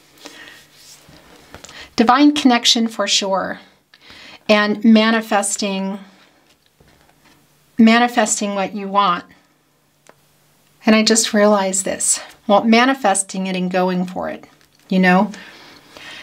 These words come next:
The intuitive energy. And look, it's a four and a four. And that's forty-four. And I really like that because that's angels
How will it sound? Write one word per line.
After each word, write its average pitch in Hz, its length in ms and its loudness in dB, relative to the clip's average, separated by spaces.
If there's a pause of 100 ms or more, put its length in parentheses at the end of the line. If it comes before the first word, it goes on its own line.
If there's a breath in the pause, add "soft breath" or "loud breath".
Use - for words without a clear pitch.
(100)
The 202 100 2
intuitive 220 520 2
energy. 196 720 -4 (1000 soft breath)
And 214 560 0 (880 loud breath)
look, 196 320 0
it's - 140 -4
a 214 60 -6
four 196 340 2
and 190 80 -4
a 190 60 -8
four. 190 440 0 (920 loud breath)
And 220 100 6
that's 214 260 2
forty-four. 196 680 -2
And 185 140 -8
I 180 80 -4
really 208 300 -2
like 196 240 -2
that 185 220 -2
because 190 340 -4
that's 185 360 -2
angels 190 720 -2